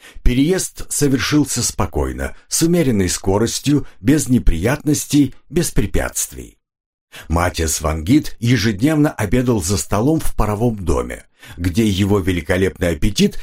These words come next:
всегда делал честь кухне мсье Паразара. Для кладовой скоро потребовались услуги обычных поставщиков, и капитан Гот,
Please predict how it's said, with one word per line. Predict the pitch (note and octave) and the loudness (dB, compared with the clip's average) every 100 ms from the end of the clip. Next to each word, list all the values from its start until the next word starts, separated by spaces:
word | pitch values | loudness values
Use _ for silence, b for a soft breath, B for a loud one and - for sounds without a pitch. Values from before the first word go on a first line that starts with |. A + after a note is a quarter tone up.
| B | B
всегда | - D3+ A2 G2+ D3+ | 0 0 2 0 0
делал | G2+ C3 D3 C#3+ - | 2 2 2 2 0
честь | - C3 C3+ - - | 0 2 2 -2 -4
кухне | A#2 B2+ - B2 | 0 0 2 2
мсье | A2 - G2 G2 - _ | 2 0 0 0 -2 _
Паразара. | F2 F#2 F#2 D#2 A#1+ G1+ - _ _ _ _ _ _ _ _ _ B B | -2 -2 -2 -4 -6 -10 -18 _ _ _ _ _ _ _ _ _ B B
Для | D#2 G2 | -2 0
кладовой | G2+ G2+ F#2+ G#2+ F3 | 2 2 2 2 2
скоро | F3+ - D3 | 0 0 0
потребовались | - C#3 B2 C3 C#3 D3 D3 - | 0 0 0 0 2 2 2 -2
услуги | A#2 - A2 D3 C#3+ E3+ | -6 -6 0 0 0 -2
обычных | A2 F2+ - - - B2 - | -2 0 0 0 -2 -4 0
поставщиков, | - - G#2 - - - - - B B B | -2 -2 -4 -2 -4 -4 -4 -4 B B B
и | - C3 | -4 0
капитан | B2 B2 A#2 G2 F2 F2 | 0 2 2 0 0 2
Гот, | C3+ F3+ - | 0 0 -6